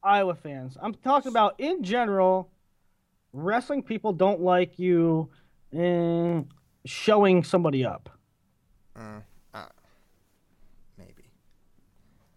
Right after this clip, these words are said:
Speaker 1: And I say, let him, let him go.
Speaker 2: Let him go. Flap,
Speaker 1: But,
Speaker 2: flap,
Speaker 1: but,
Speaker 2: f-, flap
Speaker 1: all right,
Speaker 2: your
Speaker 1: so,
Speaker 2: wings,
Speaker 1: so
Speaker 2: Tigers.
Speaker 1: last week, last week, um,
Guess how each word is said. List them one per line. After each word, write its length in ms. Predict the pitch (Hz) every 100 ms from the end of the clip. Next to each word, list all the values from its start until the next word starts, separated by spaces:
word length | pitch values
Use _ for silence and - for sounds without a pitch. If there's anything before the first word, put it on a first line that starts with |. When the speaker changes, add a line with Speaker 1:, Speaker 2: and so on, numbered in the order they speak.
| _ -
Speaker 1:
And 100 | 180
I 100 | 254
say, 200 | 226 151
let 160 | 175
him, 220 | 180 127 -
let 140 | 180
him 80 | 147
go. 240 | 101 82 - _ -
Speaker 2:
Let 160 | 147
him 120 | 127
go. 220 | 104 151 -
Flap, 360 | - - 147 - -
Speaker 1:
But, 120 | 269 240
Speaker 2:
flap, 80 | 208
Speaker 1:
but, 200 | 269 269
Speaker 2:
f-, 320 | - 190 -
flap 140 | - 214
Speaker 1:
all 60 |
right, 100 | 254
Speaker 2:
your 100 | 196
Speaker 1:
so, 120 | 170 240
Speaker 2:
wings, 240 | 117 110 _ _ _ _ _ _
Speaker 1:
so 200 | 285 254
Speaker 2:
Tigers. 100 | 247
Speaker 1:
last 300 | 311 349 -
week, 440 | 254 311 214 - _ _ _ _ _ _ _
last 380 | 214 269 269 -
week, 400 | 262 247 175 - -
um, 520 | 190 180 175 170